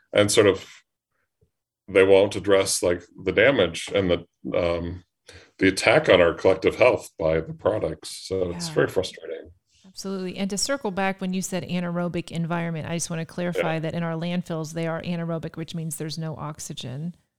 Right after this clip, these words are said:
Speaker 2: right? And so that's why
Speaker 1: That's correct.
Speaker 2: things can't, like, compost like people would think in a natural environment of your backyard, because there
Speaker 1: Okay.
Speaker 2: is no oxygen in our landfills.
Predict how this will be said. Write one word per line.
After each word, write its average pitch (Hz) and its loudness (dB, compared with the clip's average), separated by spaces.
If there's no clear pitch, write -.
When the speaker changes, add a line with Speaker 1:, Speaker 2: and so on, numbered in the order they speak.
Speaker 2:
right? 165 -8
And 180 -2
so 185 -6
that's 170 -6
why 190 6
Speaker 1:
That's 170 2
correct. 170 2
Speaker 2:
things 160 -8
can't, - -8
like, 127 -16
compost 170 -6
like 135 -10
people 170 -8
would 160 -10
think 156 -10
in 151 -8
a 156 -8
natural 156 -8
environment 156 -8
of 147 -12
your 147 -16
backyard, 147 -12
because 160 -14
there 165 -8
Speaker 1:
Okay. - -10
Speaker 2:
is 170 -6
no 151 -8
oxygen 151 -12
in 160 -12
our - -14
landfills. - -10